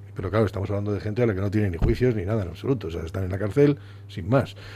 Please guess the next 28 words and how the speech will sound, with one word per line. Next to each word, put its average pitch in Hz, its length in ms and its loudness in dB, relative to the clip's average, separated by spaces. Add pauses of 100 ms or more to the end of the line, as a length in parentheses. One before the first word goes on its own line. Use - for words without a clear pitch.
(180)
porque 101 460 2
de 107 160 4
una 104 80 4
organización 104 440 2
terrorista 113 460 4
no 127 140 4
espero 95 280 -4
nada, 113 360 2 (720)
pero 92 180 0
de 98 100 -2
un 113 100 0
Estado 117 440 0 (1000)
espero 110 300 0
una 110 100 2
actuación 113 380 2
que 117 80 0
no 110 100 0
sea 107 140 -2
igual 101 260 0
de 87 100 -2
terrorista, 95 580 -4 (420)
que 107 80 -6
eso 92 120 -6
es 87 60 -8
lo 85 120 -8
que 87 160 -8
hace 85 180 -8
el 82 120 -8